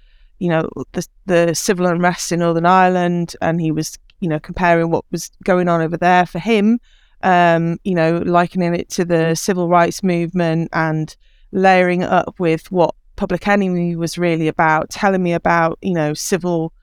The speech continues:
rights movements like Donny Hathaway and, um, Aretha Franklin. And I got a, I got a different education that I wasn't really expecting. I had some context around the music that I loved. Um, I felt it, but I didn't understand it,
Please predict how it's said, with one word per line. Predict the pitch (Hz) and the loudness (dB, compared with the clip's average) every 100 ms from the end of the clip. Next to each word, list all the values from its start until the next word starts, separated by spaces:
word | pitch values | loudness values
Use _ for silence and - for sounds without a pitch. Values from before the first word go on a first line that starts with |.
| _ _ - | _ _ 0
rights | 190 175 - | 2 2 0
movements | 196 175 170 175 165 - | -2 0 -2 -2 -2 -2
like | 165 - - | -4 -4 -2
Donny | 180 165 | -2 -2
Hathaway | 180 180 196 185 175 170 | -4 -4 -2 0 2 0
and, | 165 160 160 - | -2 -4 -6 -4
um, | 156 151 151 151 - _ _ _ _ - | -4 -2 -2 -4 -8 _ _ _ _ -4
Aretha | 175 170 170 | -4 -4 -4
Franklin. | 208 196 196 190 180 175 170 | 0 0 0 0 0 0 0
And | 180 | 0
I | 185 | 0
got | - 196 - | -2 -2 -4
a, | - _ - | -8 _ -8
I | 196 - - | -6 -6 -2
got | 202 | 0
a | 147 | 0
different | 226 - 214 | -4 -4 -2
education | 196 - - 220 214 - 175 | -2 -2 -4 -2 -2 -2 -2
that | 156 | -2
I | - | -2
wasn't | 180 185 185 - | 0 0 0 -2
really | 180 175 175 | -2 0 -2
expecting. | 180 - - - 180 | -4 -2 -2 -2 -4
I | 160 | -4
had | 196 | -4
some | - 185 | -6 -8
context | - - 202 - 208 - - | -6 -2 -2 0 -4 -6 -8
around | 170 160 | -4 -4
the | 156 | -2
music | 165 208 220 202 - | -2 0 0 -2 -4
that | - | -6
I | 170 | -4
loved. | 165 143 - - - _ _ _ _ _ - | -2 -2 -6 -16 -20 _ _ _ _ _ -2
Um, | 175 170 - | 0 0 -2
I | |
felt | - 220 220 220 - | -2 2 4 2 -2
it, | 156 - | -2 -2
but | 175 | -4
I | |
didn't | 175 185 175 - _ - | -2 -2 -2 -6 _ -6
understand | 190 175 - - 196 185 175 | -4 -4 -4 0 0 0 -2
it, | 143 | -6